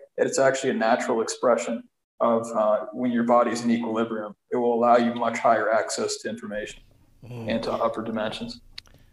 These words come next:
Speaker 2: Now, would you say that, uh, it's, it's, instead of space travel being the reality, it's more of inner space travel where we're going inside of ourselves to actually get out into, uh,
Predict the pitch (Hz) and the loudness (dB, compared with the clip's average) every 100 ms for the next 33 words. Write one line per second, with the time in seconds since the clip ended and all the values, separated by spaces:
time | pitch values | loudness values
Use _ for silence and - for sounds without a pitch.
0 | _ - 160 165 175 185 - 214 202 185 | _ -2 2 6 6 6 8 10 10 8
1 | 180 180 165 156 151 143 135 139 143 - | 8 6 6 6 6 2 -2 -6 -4 -4
2 | - 247 - 156 156 - - 180 160 135 | -6 -6 -6 -4 -2 -4 2 2 2 -2
3 | - - 151 147 - 143 139 139 127 139 | -6 -2 0 2 2 2 2 0 0 0
4 | 139 131 131 131 127 135 143 131 131 135 | 0 -2 -2 0 2 2 2 2 -2 -4
5 | - 135 147 151 147 139 135 127 - - | -4 -2 2 2 2 2 2 0 -4 0
6 | 151 147 139 - - 127 127 - - 123 | 2 4 2 0 2 2 2 0 2 2
7 | 117 113 110 - - - - 120 123 123 | 2 2 -2 -4 -16 -14 -10 -4 -2 0
8 | 139 139 131 139 143 139 127 127 - 135 | 0 0 2 4 4 2 0 0 2 4
9 | 135 135 123 120 - 123 120 117 - 131 | 4 2 0 0 0 -2 -2 -4 -6 -2
10 | 117 117 123 - 117 117 107 127 120 127 | -2 -2 -2 -2 -2 -4 0 2 4 4
11 | - - 117 117 - 127 123 117 - - | 2 -6 -6 -2 0 2 2 0 -4 -16
12 | - - - 120 117 117 117 | -18 -20 -10 -2 0 2 0